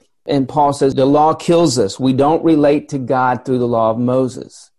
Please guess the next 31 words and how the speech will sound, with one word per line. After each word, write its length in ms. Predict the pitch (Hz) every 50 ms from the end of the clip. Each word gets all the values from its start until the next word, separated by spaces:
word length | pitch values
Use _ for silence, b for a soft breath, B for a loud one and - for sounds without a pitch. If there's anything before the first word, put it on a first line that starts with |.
| _ -
If 140 | - -
a 60 | 165 131
person 360 | - 190 208 226 - 254 208
doesn't 280 | 185 185 185 190 165
relate 320 | 147 160 156 147 151 147 -
to 80 | 156
God 260 | 143 139 151 143 139 -
through 100 | 151 131
the 100 | 139 135
law 160 | 139 131 127
of 80 | 123
Moses, 420 | 135 143 151 170 147 123 123 113 135
and 240 | - - 127 131 -
think 160 | 220 247 262
about 220 | 277 135 117 104
it, 80 | 98 120
they 140 | 139 180 247
had 140 | 269 220 160
been 160 | 180 170 160
relating 460 | 151 156 147 147 147 170 175 190 175 151
to 60 | 139
God 340 | 123 147 143 165 175 151 -
through 120 | 156 139
the 80 | 135 139
law 200 | 143 139 139 143
of 60 | 135
Moses 380 | 143 143 170 160 135 127 -
for 180 | - - 135 120
fifteen 640 | - _ - 180 190 180 - _ - 185 165 170 170
hundred 340 | 165 170 170 156 156 139 135
years. 680 | 127 135 151 196 226 208 143 - - - - - _